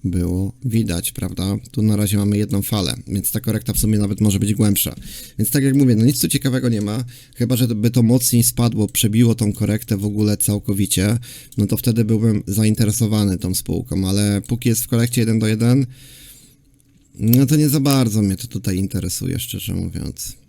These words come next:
Szczerze mówiąc, nie za bardzo. Natomiast, no, jest to s-, miejsce popytowe, ale raczej bym tutaj nawet, raczej bym grał swingiem z uwagi na to, że jest tylko pierwsza fala, prawda? Właśnie.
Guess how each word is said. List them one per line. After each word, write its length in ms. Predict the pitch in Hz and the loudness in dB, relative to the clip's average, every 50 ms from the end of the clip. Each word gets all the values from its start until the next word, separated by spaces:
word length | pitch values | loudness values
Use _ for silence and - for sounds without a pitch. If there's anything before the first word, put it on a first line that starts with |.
| _ _ _ _ _ _ _ | _ _ _ _ _ _ _
Szczerze 440 | _ - - - - 101 98 98 98 | _ -20 -16 -10 -8 -6 -4 -4 -4
mówiąc, 420 | 98 101 98 98 98 98 - - - | -4 -4 -2 -4 -4 -4 -6 -4 -4
nie 100 | 95 90 | -4 -4
za 140 | 92 95 | -4 -4
bardzo. 380 | - 175 92 90 87 - - 98 | -4 -4 -6 -6 -6 -6 -4 -2
Natomiast, 420 | 113 127 208 202 214 196 147 147 | -2 0 2 2 2 2 2 0
no, 100 | 180 175 | 0 0
jest 240 | 156 170 151 - - | 0 0 0 0 0
to 60 | - | -2
s-, 100 | 127 - | -4 -4
miejsce 380 | - - 120 123 123 120 - 113 | 0 4 4 4 4 4 0 -2
popytowe, 600 | 120 110 104 - 107 - - 113 107 110 104 104 - - - - - - | -2 -2 -2 -2 -2 0 0 2 2 2 0 0 -2 -8 -18 -18 -12 -6
ale 220 | - 107 104 101 | -2 0 0 0
raczej 280 | 101 107 101 - 107 92 | 0 -2 -2 -2 -2 -2
bym 140 | 95 95 | -2 -4
tutaj 260 | 95 95 - 95 95 95 | -4 -6 -6 -4 -4 -2
nawet, 380 | 98 92 92 92 85 - - - - - - _ _ _ _ - - - | -4 -4 -4 -6 -8 -10 -12 -20 -20 -20 -20 _ _ _ _ -16 -8 -6
raczej 360 | - 92 92 - - 92 87 | -4 -4 -4 -4 -4 -4 -4
bym 180 | - 92 92 | -2 -4 -4
grał 180 | 90 95 92 90 | -4 -4 -4 -2
swingiem 640 | - - - 113 120 123 117 107 98 98 95 92 - - | -2 0 2 6 6 6 6 6 4 2 0 0 -4 -6
z 100 | - - | -8 -8
uwagi 300 | - 87 98 98 95 95 | -6 -4 -2 -2 -2 -2
na 80 | 92 92 | -4 -4
to, 120 | - - | -4 -4
że 80 | 90 90 | -6 -4
jest 120 | 92 - | -6 -6
tylko 180 | - 104 - - | -8 -8 -10 -10
pierwsza 320 | - - - - - - | -8 -8 -8 -6 -6 -6
fala, 320 | 64 - - - - - - - - _ - | -4 -6 -6 -6 -10 -14 -16 -18 -20 _ -18
prawda? 320 | - - - - - - 120 - _ _ _ _ - - - - _ - - - - - | -16 -14 -14 -12 -14 -14 -14 -16 _ _ _ _ -20 -20 -20 -20 _ -20 -20 -18 -12 -10
Właśnie. 420 | 87 - - - - - - - | -8 -8 -8 -8 -8 -8 -8 -10